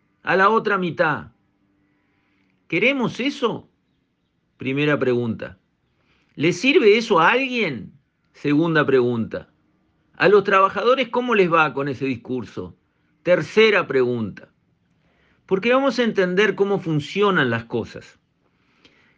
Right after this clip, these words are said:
Cómo funciona la realidad. No la teoría, no el mundo perfecto que alguien soñó. La realidad.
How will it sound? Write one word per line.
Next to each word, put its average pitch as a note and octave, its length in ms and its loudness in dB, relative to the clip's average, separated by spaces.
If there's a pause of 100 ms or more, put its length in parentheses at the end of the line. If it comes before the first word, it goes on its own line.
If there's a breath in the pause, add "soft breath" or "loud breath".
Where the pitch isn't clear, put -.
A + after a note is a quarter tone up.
Cómo A3 260 2
funciona A3 640 2
la F3 160 2
realidad. C#3 760 0 (680)
No A#3 160 -2
la D4+ 200 2
teoría, C#3 840 0
no G3+ 140 0
el G#3 80 2
mundo F#3+ 360 0
perfecto B2+ 720 0
que D3+ 100 -4
alguien D#3+ 260 -2
soñó. C3 720 -2 (400 soft breath)
La F3 200 0
realidad. F#3 880 0